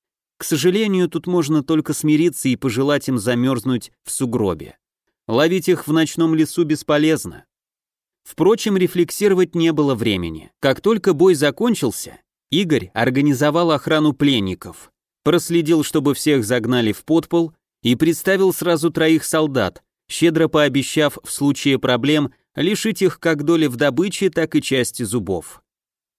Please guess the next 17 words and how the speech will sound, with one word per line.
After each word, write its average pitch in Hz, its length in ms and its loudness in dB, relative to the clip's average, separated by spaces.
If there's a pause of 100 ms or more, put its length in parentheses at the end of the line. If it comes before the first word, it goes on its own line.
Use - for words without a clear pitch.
(100)
Среди 160 380 0
пленных 160 480 2
были 151 200 2
женщины, 127 680 -2 (260)
а 123 120 0
местным 185 460 0
ополченцам 156 800 0 (240)
он 202 200 0
не 165 120 2
слишком 127 540 -2
доверял. 92 560 -2 (200)
Закончив 175 640 0
с - 80 -8
пленными, 180 520 2
Игорь 147 340 2
навестил 139 480 2
ученика. 120 760 -2